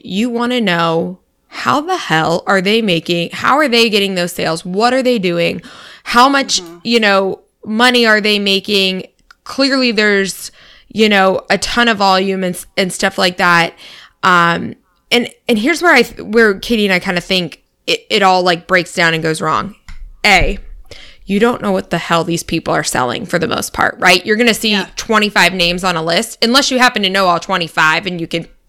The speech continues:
Speaker 1: specifically pinpoint it, but chances are you don't. You only know a portion of them or one or two people, and you might know what they're selling. And, and then maybe you start going down that rabbit hole, and you're like, "You know what? She sells,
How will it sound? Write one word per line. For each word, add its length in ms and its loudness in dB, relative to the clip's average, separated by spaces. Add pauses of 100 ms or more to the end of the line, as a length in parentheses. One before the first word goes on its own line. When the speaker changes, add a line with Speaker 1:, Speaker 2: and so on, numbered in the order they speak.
(400)
Speaker 1:
specifically 560 2
pinpoint 500 0
it, 100 -2
but 140 -2
chances 360 -2
are 100 4
you 120 -2
don't. 460 0
You 160 -2
only 160 -2
know 160 0
a 40 -4
portion 420 -2
of 160 -6
them 240 0
or 160 -4 (120)
one 220 -2
or 80 -6
two 160 -6
people, 260 -4
and 80 -4
you 60 -4
might 200 -4
know 100 -2
what 160 -4
they're 100 0
selling. 380 0
And, 100 -2 (300)
and 160 2
then 100 4
maybe 220 2
you 60 0
start 260 0
going 240 0
down 160 -2
that 200 -2
rabbit 280 -4
hole, 360 -8 (380)
and 140 -2
you're 80 4
like, 160 0
"You 60 -12
know 120 -4
what? 380 -4 (220)
She 300 0
sells, 380 2